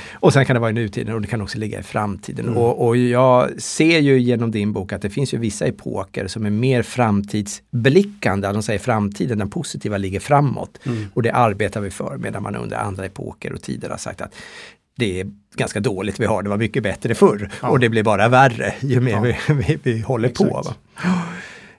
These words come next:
Speaker 1: Men låt oss bara kasta oss rakt in, tycker jag.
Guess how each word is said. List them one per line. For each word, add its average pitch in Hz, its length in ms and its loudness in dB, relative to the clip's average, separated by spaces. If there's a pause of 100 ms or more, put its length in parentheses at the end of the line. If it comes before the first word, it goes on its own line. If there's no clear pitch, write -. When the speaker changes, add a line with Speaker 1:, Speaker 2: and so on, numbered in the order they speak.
(200)
Speaker 1:
Men 190 160 8
låt 226 200 6
oss 202 140 2
bara 202 380 4 (520)
kasta 208 380 -4
oss 165 140 -2
rakt 117 540 0
in, 202 200 2
tycker - 240 -4
jag. - 340 -2